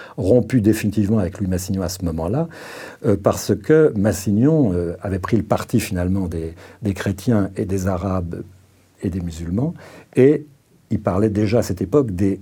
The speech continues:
nazis de Tel Aviv. Donc, dès mille neuf cent quarante-cinq, euh, Massignon accuse les sionistes de Tel Aviv d'être des nazis. Donc, euh, cette, euh, cela traduit une, une incompréhension totale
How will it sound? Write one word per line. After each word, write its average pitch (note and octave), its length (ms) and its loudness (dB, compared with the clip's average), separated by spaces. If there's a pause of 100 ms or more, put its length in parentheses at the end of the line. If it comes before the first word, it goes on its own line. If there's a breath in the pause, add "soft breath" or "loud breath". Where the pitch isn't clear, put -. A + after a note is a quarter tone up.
nazis A#2+ 460 4
de G#2 80 2
Tel G2 220 2
Aviv. E2 520 -4
Donc, A2 480 0
dès G2 140 6
mille A#2 140 4
neuf G#2+ 100 2
cent G#2 140 -2
quarante-cinq, B2+ 880 0 (340 loud breath)
euh, F#2 160 0
Massignon A#2+ 840 4
accuse G#2 640 2 (340 loud breath)
les E2 800 -4
sionistes B2 800 2
de G#2+ 200 2
Tel A2 200 2
Aviv G2+ 380 0
d'être G#2+ 280 -2
des G2 140 2
nazis. F#2 540 -2 (520 loud breath)
Donc, D3 460 4 (380)
euh, F2+ 640 -2
cette, A2 380 -4
euh, F#2 360 0
cela A2 260 0
traduit B2+ 420 4
une, A2 200 6
une G#2+ 160 4
incompréhension B2+ 880 2
totale C#3+ 640 2